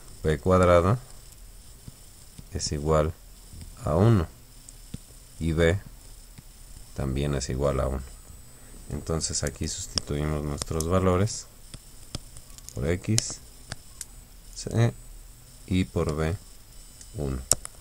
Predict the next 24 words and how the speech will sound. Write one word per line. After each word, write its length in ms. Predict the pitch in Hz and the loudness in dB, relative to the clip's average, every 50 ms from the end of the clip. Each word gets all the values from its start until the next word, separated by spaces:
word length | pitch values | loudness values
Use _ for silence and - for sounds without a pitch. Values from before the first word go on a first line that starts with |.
| - - - - - - - - - - - - - - - - - - - - - - - - - - - - - - - - - - - - - - - - - - - - - - - - - - - - - - - - - - - - - - | -20 -20 -20 -20 -16 -14 -14 -14 -14 -16 -18 -18 -18 -18 -18 -18 -18 -18 -18 -18 -20 -20 -20 -20 -20 -20 -20 -20 -18 -18 -18 -18 -18 -18 -20 -20 -20 -20 -20 -20 -20 -20 -20 -20 -20 -20 -18 -18 -18 -18 -18 -18 -18 -18 -18 -18 -18 -18 -16 -14 -10 -4
Ahora 220 | - 80 82 85 | -2 0 0 2
nuestro 360 | 85 82 78 - - - 87 85 | 2 0 0 -2 -4 -4 -4 -2
siguiente 480 | - 95 82 87 92 95 95 - 104 | -2 -2 -2 0 0 2 2 0 -2
paso 440 | - - 107 104 101 - - 120 123 - - - - - - - - - - - - | 2 4 6 6 6 4 2 0 -2 -2 -6 -16 -20 -20 -20 -20 -20 -20 -16 -8 -4
es 200 | 92 95 92 90 | -2 -2 -2 0
buscar 420 | 92 95 92 - - 90 85 87 | -2 -2 -2 0 0 2 2 4
una 200 | 95 92 90 87 | 4 4 2 2
función 520 | - - 98 90 87 - - 95 95 98 | 0 0 0 0 2 2 2 4 4 2
que 120 | 101 - 90 | 2 0 0
nos 220 | 82 80 76 71 | 0 0 0 0
relacione 680 | 80 78 76 78 76 76 - - 92 90 90 92 92 98 - - - - - - - - - - | -2 -2 0 0 0 0 0 0 2 2 2 2 0 -2 -4 -10 -20 -20 -20 -20 -20 -20 -8 -4
primero 520 | 85 82 82 80 80 82 82 85 85 82 - - | 0 0 2 2 4 4 4 2 2 0 -2 -2
este 480 | 85 87 92 - - - - 95 92 85 | 0 0 0 0 -2 -2 0 0 2 2
lado 420 | 87 90 92 95 92 92 95 95 | 2 2 2 4 4 4 4 4
de 100 | 92 90 | 4 2
aquí 300 | 90 90 - 101 101 98 | 2 2 0 0 0 0
con 300 | - - - 80 73 73 | -2 -4 -4 -4 -2 -2
este 260 | 76 73 - - 78 | -4 -4 -6 -6 -4
lado 320 | 71 71 71 73 73 73 73 | -4 -2 0 0 0 0 0
de 120 | 76 80 | 0 -2
acá, 240 | 78 - 98 101 - - - - - - - - - - - - - - - | 2 2 2 2 2 -2 -8 -20 -20 -20 -20 -20 -20 -20 -20 -18 -14 -8 -4
nuestro 480 | - 80 80 80 78 - - 78 76 | 0 0 2 0 0 -2 -2 -4 -2
cateto 420 | - 85 - - 90 85 - - 90 | 0 -2 0 0 0 0 2 2 2
adyacente 680 | 85 85 95 90 - - 107 98 92 92 - 101 120 | 4 4 4 2 4 4 4 4 2 2 2 0 0